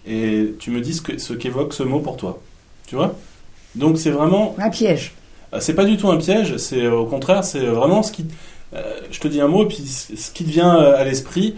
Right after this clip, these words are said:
Speaker 1: et l'idée, c'est bien sûr un peu en même temps que ça te fasse, ça te rappelle des choses aussi, que tu racontes un peu des choses que t'as vécues par rapport à ça, tu vois.
Speaker 2: Hmm.
Speaker 1: On, par exemple, on va commencer par un premier mot, c'est le mot paysan.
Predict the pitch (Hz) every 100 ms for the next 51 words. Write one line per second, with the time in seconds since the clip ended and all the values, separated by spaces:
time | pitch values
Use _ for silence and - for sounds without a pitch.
0 | - - - 127 127 - - - - -
1 | - 123 131 175 180 143 123 117 - 139
2 | 120 139 156 131 127 165 180 175 135 113
3 | 110 107 104 101 95 85 85 76 - -
4 | - - - - - - 110 101 113 104
5 | 98 - 113 107 - - - - - -
6 | - 117 117 113 113 110 110 147 139 120
7 | - 170 170 113 110 117 110 107 127 135
8 | 117 127 123 113 101 104 151 156 123 110
9 | 120 139 160 131 127 117 107 107 - -
10 | 180 175 - - - - - - 107 101
11 | - - 95 107 120 127 110 117 120 127
12 | 127 107 107 117 107 104 139 180 - -
13 | - - _ - - 110 110 123 147 160
14 | - - - - - - 139 135 120 98
15 | 87